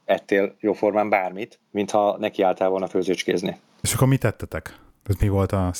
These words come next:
Speaker 2: mi volt a
Speaker 1: Nekem,
Speaker 2: mi
Speaker 1: nekem Kánoán, én nagyon szeretek enni.
Speaker 2: Aha.
Speaker 1: Szeretem a, a jó, jó kajákat, a jó húsikat és a, a, az ilyen dolgokat.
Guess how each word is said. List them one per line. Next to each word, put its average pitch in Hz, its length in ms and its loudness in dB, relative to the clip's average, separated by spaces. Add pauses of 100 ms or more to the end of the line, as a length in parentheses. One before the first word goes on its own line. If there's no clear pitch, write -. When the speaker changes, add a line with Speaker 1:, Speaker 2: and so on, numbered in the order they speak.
Speaker 2:
mi 104 80 4
volt 95 120 2 (100)
a 101 40 0
Speaker 1:
Nekem, 123 320 4
Speaker 2:
mi - 120 -8
Speaker 1:
nekem 135 320 0
Kánoán, 120 760 -2
én 101 280 -8
nagyon 113 260 0
szeretek 98 340 -2
enni. 104 340 -2 (500)
Speaker 2:
Aha. 98 160 2
Speaker 1:
Szeretem 107 320 2
a, 101 300 2
a 104 100 -2
jó, 104 260 4 (120)
jó 110 160 2
kajákat, 104 440 -2
a 104 40 2
jó 104 180 2
húsikat 101 420 -4
és 98 160 -2
a, 101 120 2 (140)
a, 95 280 -2
az 95 120 -4
ilyen 101 180 2
dolgokat. 104 500 0